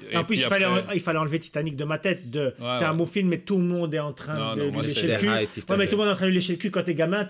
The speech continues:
Speaker 1: c'est encore une fois,
Speaker 2: Eh ben,
Speaker 1: c'est
Speaker 2: pour
Speaker 1: DiCaprio
Speaker 2: moi,
Speaker 1: est magnifique
Speaker 2: pour
Speaker 1: et tout beau.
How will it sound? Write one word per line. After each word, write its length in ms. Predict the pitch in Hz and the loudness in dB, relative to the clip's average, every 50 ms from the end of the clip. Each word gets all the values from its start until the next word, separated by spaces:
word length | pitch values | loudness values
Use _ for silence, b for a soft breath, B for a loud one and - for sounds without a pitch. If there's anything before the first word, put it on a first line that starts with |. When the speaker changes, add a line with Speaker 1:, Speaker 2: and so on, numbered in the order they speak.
| - - | -6 -10
Speaker 1:
c'est 160 | - - 151 | -6 -4 -4
encore 200 | 135 - 180 165 | -2 -2 -2 -2
une 80 | 165 - | -2 -2
fois, 240 | - 185 196 180 143 | 0 -2 0 0 2
Speaker 2:
Eh 60 | 143 | 2
ben, 120 | 139 151 156 | 2 2 2
Speaker 1:
c'est 60 | 170 | 2
Speaker 2:
pour 100 | 156 180 | 2 2
Speaker 1:
DiCaprio 220 | 170 180 185 190 190 | 2 4 4 4 4
Speaker 2:
moi, 100 | 190 185 | 4 4
Speaker 1:
est 40 | 175 | 4
magnifique 420 | 175 170 165 170 165 - 196 180 | 2 2 0 0 -2 -2 -2 0
Speaker 2:
pour 100 | - 175 | 0 0
Speaker 1:
et 40 | 151 | 0
tout 140 | - - 175 | 0 0 2
beau. 260 | 156 175 202 180 - | 4 4 4 4 2